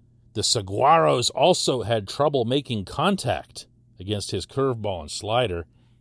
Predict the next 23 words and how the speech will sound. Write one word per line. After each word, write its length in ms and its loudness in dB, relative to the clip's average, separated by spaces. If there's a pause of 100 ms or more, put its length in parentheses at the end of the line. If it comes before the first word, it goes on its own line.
He 240 -14
even 380 -6
mixed 280 -6
in 80 -6
a 60 -6
couple 360 -4
of 80 -6
effective 580 -10
changeups 640 -6
while 160 -10
throwing 360 -12
twenty-five 760 -8
of 100 -12
his 200 -12
thirty-seven 720 -10
pitches 500 -10 (840)
for 140 -20
strikes. 760 -8 (1800)
Take 260 -8
that, 260 -4
Saguaros. 840 -12 (1400)
What's 200 -6
significant 840 -2